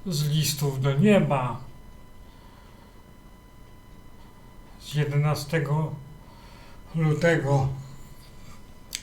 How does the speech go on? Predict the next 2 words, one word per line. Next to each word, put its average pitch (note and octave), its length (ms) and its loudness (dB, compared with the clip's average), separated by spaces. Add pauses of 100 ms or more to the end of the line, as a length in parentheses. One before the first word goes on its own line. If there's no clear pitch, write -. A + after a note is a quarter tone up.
(2000)
dwa C#3+ 280 4
tysiące C#3+ 880 0